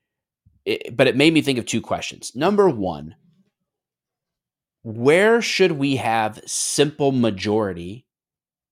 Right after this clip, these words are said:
anywhere in our, in our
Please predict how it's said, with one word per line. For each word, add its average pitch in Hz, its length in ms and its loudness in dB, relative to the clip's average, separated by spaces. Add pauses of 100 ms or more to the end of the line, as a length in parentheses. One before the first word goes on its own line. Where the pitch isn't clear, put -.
(520)
anywhere 104 600 0 (460)
in 107 160 -2
our, 95 460 -2
in 117 140 0
our 101 440 0